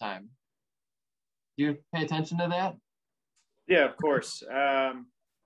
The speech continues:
Speaker 2: by the end of the weekend, and pretty much, I'd say, like, my optimal sectors are right around, uh, where my fastest lap is. Um, I'm pretty consistent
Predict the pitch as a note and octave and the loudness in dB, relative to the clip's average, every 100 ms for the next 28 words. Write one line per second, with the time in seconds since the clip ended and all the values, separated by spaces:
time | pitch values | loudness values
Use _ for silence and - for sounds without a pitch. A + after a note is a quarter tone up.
0 | _ _ _ C3+ D3+ D3+ D#3+ E3 C3+ B2+ | _ _ _ -6 -4 -4 -6 -4 -8 -8
1 | B2+ D3 D3 C#3 B2+ A#2 - _ _ D3+ | -6 -6 -6 -8 -8 -12 -16 _ _ -8
2 | D3+ D3+ C3+ C3 B2 B2 B2+ A#2+ - C3 | -6 -6 -6 -4 -4 -6 -10 -10 -8 -6
3 | A#2+ A2+ A2+ - A2+ A2 G#2+ A2 - A2+ | -6 -6 -8 -10 -10 -6 -6 -6 -10 -14
4 | G#2 G#2 - G#2+ G#2+ _ _ _ _ _ | -12 -12 -8 -8 -8 _ _ _ _ _
5 | _ _ _ _ _ _ G#2+ G#2 G#2 G2 | _ _ _ _ _ _ -8 -8 -6 -6
6 | G2+ G2+ G2 G2 F#2+ _ _ G#2+ G2+ G2 | -4 -6 -8 -10 -12 _ _ -4 -4 -2
7 | G#2 G2 F#2 F#2 G2+ G2+ - - F2+ F#2+ | -2 -4 -10 -8 -6 -6 -8 -10 -8 -6
8 | G2+ F#2 - - _ F#2 F#2 F#2 - _ | -8 -10 -12 -16 _ -10 -10 -10 -16 _
9 | A#2 B2 G3+ F#3+ B2 A2 C#3+ D3 - B2+ | -12 2 2 4 -2 -2 0 0 -2 -4
10 | - | -4